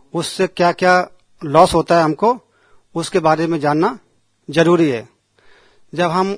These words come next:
उसके बारे में जानेंगे, तभी हम माया को खदेड़ सकेंगे। और तीसरी बात है कि स्वयं को जानना, अपनी position को जानना और अपने कर्तव्य को जानना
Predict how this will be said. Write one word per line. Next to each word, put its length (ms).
उसके 260
बारे 260
में 140
जानेंगे, 540
तभी 240
हम 140
माया 260
को 260
खदेड़ 220
सकेंगे। 480
और 100
तीसरी 380
बात 280
है 280
कि 120
स्वयं 320
को 120
जानना, 400
अपनी 260
position 440
को 140
जानना 340
और 100
अपने 240
कर्तव्य 400
को 140
जानना 400